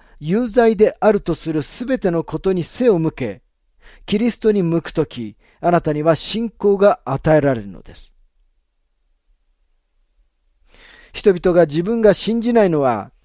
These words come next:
知的な問題があるからだというのを聞くのにはうんざりさせられます。実際彼らには知的な問題よりも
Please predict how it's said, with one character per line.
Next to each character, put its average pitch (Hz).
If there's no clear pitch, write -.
知 -
的 254
な 233
問 208
題 202
が 180
あ 233
る 240
か 180
ら 170
だ 156
と 170
い 160
う 160
の 165
を 160
聞 -
く 190
の 165
に 156
は 175
う 190
ん 226
ざ 214
り 202
さ 156
せ 151
ら 123
れ 101
ま 87
す。 -
実 175
際 180
彼 220
ら 185
に 160
は 165
知 -
的 247
な 220
問 190
題 185
よ 180
り 170
も 113